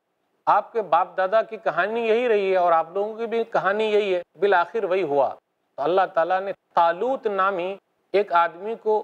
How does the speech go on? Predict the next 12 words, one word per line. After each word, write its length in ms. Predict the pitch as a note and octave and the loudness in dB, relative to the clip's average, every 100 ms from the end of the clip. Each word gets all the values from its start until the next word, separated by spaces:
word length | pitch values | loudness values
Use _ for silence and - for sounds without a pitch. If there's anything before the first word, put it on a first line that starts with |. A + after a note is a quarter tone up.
| - | -4
ان 160 | E3+ E3+ | -10 -2
کے 120 | F3 | 0
اوپر 220 | E3+ F#3+ | 0 0
بادشاہ 500 | C3 C#3+ C#3 - - | 0 0 0 -2 -2
بنا 240 | C3+ C3 A#2+ | -2 -2 -2
دیا۔ 200 | A#2 G#2 - _ _ | -4 -8 -10 _ _
اس 80 | D#3 | -10
سے 120 | - | -2
یہ 120 | F#3+ A3+ | 0 2
مسئلہ 300 | G#3+ F3+ F3 | 0 -2 -2
نکلا، 420 | E3+ D3+ F3 G#3 - _ _ _ - | -2 0 0 0 -4 _ _ _ 2
بادشاہت 680 | D#3 F3 - F3+ F3+ G#3 | 2 2 -2 -2 2 2